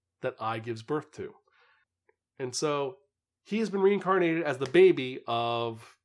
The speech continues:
the idol who's idolized, which is kinda funny. So he's gotta deal with this. And he has all of his intelligence still, but he's still a baby. So he just, it's kinda weird that he's, has all the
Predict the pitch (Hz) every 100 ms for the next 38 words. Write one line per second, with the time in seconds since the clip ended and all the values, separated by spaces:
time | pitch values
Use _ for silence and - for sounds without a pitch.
0 | - 127 135 151 139 123 120 - - _
1 | 110 117 107 80 87 - - _ _ _
2 | _ 135 - - 127 123 165 127 127 151
3 | 196 208 - 185 190 202 294 - - -
4 | - _ _ _ _ _ _ _ 160 156
5 | - - 233 254 202 196 - 170 190 165
6 | 160 147 180 170 135 - 127 113 113 -
7 | 131 113 143 135 101 180 - 127 139 156
8 | - - _ 147 - - 180 175 143 139
9 | 131 127 123 117 110 _ _ _ _ -
10 | 135 135 - 143 151 139 127 120